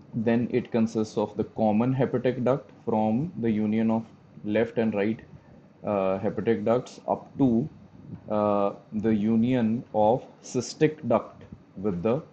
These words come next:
common hepatic duct. Okay, so common hepatic duct is from here to here. Then it also includes the gallbladder and the duct connecting the gallbladder to the common hepatic duct, that is the cystic duct. And lastly,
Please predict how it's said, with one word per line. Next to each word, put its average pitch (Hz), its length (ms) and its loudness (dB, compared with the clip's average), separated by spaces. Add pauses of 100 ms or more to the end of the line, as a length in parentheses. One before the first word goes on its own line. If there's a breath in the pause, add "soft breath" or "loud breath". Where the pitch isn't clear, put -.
common 107 300 0
hepatic 90 460 -6
duct. 82 320 -12
Okay, 113 380 -6
so 101 240 -4
common 110 280 0
hepatic 107 360 -2
duct 110 220 -2
is 110 120 -2
from 110 280 -2
here 98 260 -2
to 147 160 -6
here. 87 220 -6 (560 loud breath)
Then 117 320 2
it 117 180 -2
also 113 320 2
includes 120 540 0
the 113 280 4 (220)
gallbladder 107 800 4 (180)
and 104 340 0
the 110 100 2
duct 104 440 0
connecting 113 460 0
the 117 100 2
gallbladder 104 800 0
to 104 220 -2
the 110 240 0 (180)
common 104 240 -2
hepatic 98 360 -4
duct, 117 280 -4
that 95 180 -2
is 95 120 -6
the 95 100 -6
cystic 107 480 -8
duct. 147 240 0 (520 loud breath)
And 101 280 -2
lastly, 120 720 2